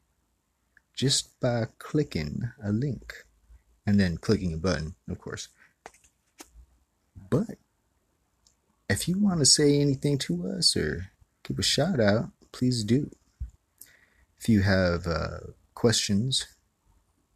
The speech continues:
perhaps on one of our episodes, I'll leave a link from now on. So that way you could verbally communicate to us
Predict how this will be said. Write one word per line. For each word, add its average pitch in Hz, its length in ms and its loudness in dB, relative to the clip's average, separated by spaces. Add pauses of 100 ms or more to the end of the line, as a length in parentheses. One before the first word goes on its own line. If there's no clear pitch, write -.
(440)
perhaps 82 360 0
on 90 200 -2
one 87 100 -2
of 82 140 -4
our 85 180 0
episodes, - 680 -8 (720)
I'll 123 100 2
leave 165 200 0
a 147 40 2
link 139 540 2
from 107 200 0
now 90 180 0
on. 80 280 -8 (880)
So - 140 -2
that 101 80 6
way 107 80 6
you 127 160 4
could 110 280 0 (520)
verbally 160 500 4
communicate - 880 -4
to 98 240 -4
us - 260 -2